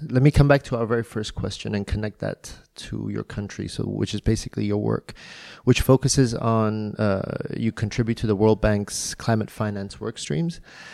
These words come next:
and you try to make climate financial allocation more transparent in your home country, Indonesia. Does the future president, which we now know is, uh, Joko Widodo, do you think he has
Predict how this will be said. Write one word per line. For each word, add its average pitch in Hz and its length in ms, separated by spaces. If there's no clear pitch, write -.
and 110 160
you 110 40
try 143 160
to 143 80
make 120 240
climate 117 640
financial 113 480
allocation 104 680
more 104 160
transparent 101 1080
in 95 360
your 98 160
home 98 200
country, 101 340
Indonesia. 98 540
Does 123 160
the 127 80
future 175 460
president, 107 680
which 110 240
we 110 200
now 110 240
know 101 320
is, 98 380
uh, 95 560
Joko 107 280
Widodo, 101 520
do 117 80
you 120 80
think 160 180
he 139 100
has 127 220